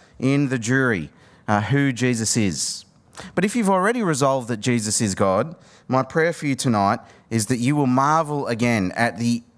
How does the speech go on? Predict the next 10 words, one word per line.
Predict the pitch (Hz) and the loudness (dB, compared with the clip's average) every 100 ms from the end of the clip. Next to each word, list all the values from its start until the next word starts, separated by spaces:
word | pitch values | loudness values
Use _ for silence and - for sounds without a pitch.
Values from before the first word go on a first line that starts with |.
| _ _ | _ _
incredible, | 135 - - 180 190 196 165 170 180 175 - - _ | -4 -4 -2 0 0 0 0 -2 -2 -8 -20 -20 _
audacious | 123 127 110 147 165 - 160 139 | 0 0 0 0 0 -2 -2 -2
claims | - 151 139 123 165 180 - - _ - _ | 0 2 2 0 -2 -2 -6 -8 _ -20 _
that | 110 117 | 0 0
Jesus | 107 123 110 110 | 0 0 0 0
makes | 113 113 117 - | 2 0 0 -4
about | - 101 107 101 | 0 2 0 0
himself, | 107 104 - 110 82 - | -2 0 2 0 0 -2
and | 113 113 | 0 0
that | 113 | -2